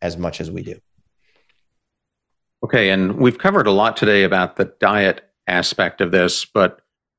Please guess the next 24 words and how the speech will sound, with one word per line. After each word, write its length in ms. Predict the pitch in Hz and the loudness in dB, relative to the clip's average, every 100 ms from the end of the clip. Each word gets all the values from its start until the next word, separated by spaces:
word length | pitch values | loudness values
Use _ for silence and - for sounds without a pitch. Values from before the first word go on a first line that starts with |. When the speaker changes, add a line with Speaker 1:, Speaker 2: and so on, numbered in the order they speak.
| _ _ - | _ _ -4
Speaker 2:
that's 320 | 139 147 - | -2 -2 -2
just 300 | - 127 - | 0 0 2
one 300 | 107 113 113 | 2 2 0
component 560 | 110 98 110 98 95 - | -2 0 2 2 0 -2
of 160 | 95 | -2
the 60 | 92 | 0
Mastering 600 | 92 92 - - 92 90 | 0 0 -2 -2 0 0
Diabetes 640 | 90 90 87 90 85 82 | 0 0 2 2 0 -2
method. 520 | 90 85 - 80 90 - | -2 0 0 -2 -4 -8
And 120 | 90 | -2
I 80 | 90 | 0
was 140 | 87 | 0
hoping 480 | - 120 104 98 92 | 0 2 2 0 -2
you 300 | - - 98 - _ _ _ - | -6 -6 -6 -6 _ _ _ -6
could 120 | 101 | -2
lay 260 | 95 98 92 | 2 2 2
out 360 | 92 92 - | 0 -2 -4
the 180 | - 95 | -2 2
other 200 | 92 90 | 2 0
steps 400 | 82 - 90 - | -2 0 0 0
that 140 | 95 85 | 0 2
are 140 | 82 | 0
in 100 | 80 | 0
it. 100 | 76 | -4